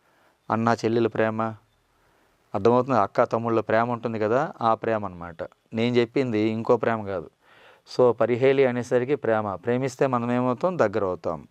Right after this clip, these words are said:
మనం ప్రేమించబట్టే భారతదేశానికి నైన్టీన్ ఫార్టీ సెవెన్లో ఏమొచ్చింది?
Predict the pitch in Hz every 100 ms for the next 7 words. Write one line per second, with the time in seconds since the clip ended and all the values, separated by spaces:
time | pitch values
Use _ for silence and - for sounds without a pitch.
0 | - 117 117 107 120 151 147 147 143 160
1 | 120 127 135 135 - 123 117 113 123 123
2 | 120 120 120 127 117 120 120 117 120 120
3 | 180